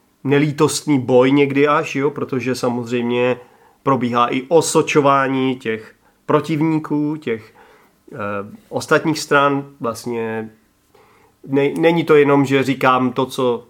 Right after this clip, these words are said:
to, není to jenom o tom, že ty strany říkají to, co oni, eh, propagují, nebo vysvětlují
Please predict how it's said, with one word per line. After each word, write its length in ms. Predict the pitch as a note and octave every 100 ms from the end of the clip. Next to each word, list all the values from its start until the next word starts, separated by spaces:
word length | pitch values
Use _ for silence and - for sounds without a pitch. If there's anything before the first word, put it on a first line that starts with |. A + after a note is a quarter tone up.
| _ _ _ _ _ C3+ A#2 -
to, 160 | C#3 - -
není 260 | C#3 D#3+
to 80 | D#3
jenom 260 | C#3+ C#3+ C3+
o 60 |
tom, 240 | C3 C#3 C3
že 140 | C3+
ty 120 | C#3 C3
strany 320 | C3 B2 B2+
říkají 400 | A#2+ B2+ A#2+ A#2
to, 140 | C3
co 260 | B2+ B2+ A#2+
oni, 520 | D3+ B2+ C3 C#3 D3 - _ _ _ _ _ C3
eh, 40 | A2+ A2+ A2+ A2 A2+ A#2+ - - - -
propagují, 640 | C3 C#3 C3 C3+ D3+ D3+
nebo 340 | A#2+ A#2 A2+ - B2+
vysvětlují 640 | C3+ - D3 C3+ C3 B2+